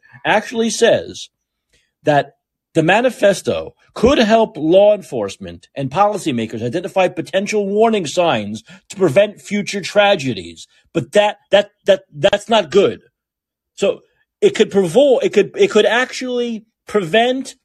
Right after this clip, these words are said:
future tragedies. It can cut down on gun violence.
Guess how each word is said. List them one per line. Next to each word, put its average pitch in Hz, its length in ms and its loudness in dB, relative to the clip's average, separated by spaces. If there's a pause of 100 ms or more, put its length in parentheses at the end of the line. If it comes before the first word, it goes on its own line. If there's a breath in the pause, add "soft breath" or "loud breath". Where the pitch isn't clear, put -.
future 226 720 -4 (160)
tragedies. 120 920 -2 (220 loud breath)
It 160 100 -8
can 170 180 -2
cut 277 300 0
down 247 480 0
on 160 160 -4
gun 196 300 0
violence. 101 760 -8